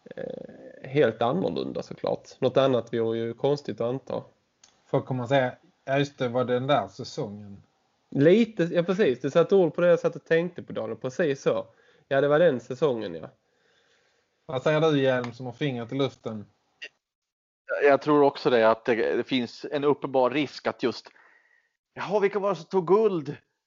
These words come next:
Speaker 3: tjugohundratjugoett, säsongen tjugo tjugoett?" Ja, det var ju Rögle. Just ja, det var ju den där coronasäsongen. Ja, men den, eh, den var ju en parentes. Den gällde ju inte riktigt.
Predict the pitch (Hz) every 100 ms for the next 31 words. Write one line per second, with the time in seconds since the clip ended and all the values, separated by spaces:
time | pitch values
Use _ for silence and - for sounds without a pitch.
0 | _ _ - 190 175 185 170 160 214 190
1 | - - 175 185 170 - 196 185 170 151
2 | 190 208 127 _ - - _ _ _ -
3 | 123 208 143 131 143 165 123 - 120 156
4 | 170 - - - 120 143 127 123 - 123
5 | 123 143 139 131 127 147 123 104 98 131
6 | 139 143 143 131 127 123 110 - _ _
7 | 135 135 131 113 - 120 113 104 139 90
8 | - - - 123 117 120 120 101 104 101
9 | - 101 - -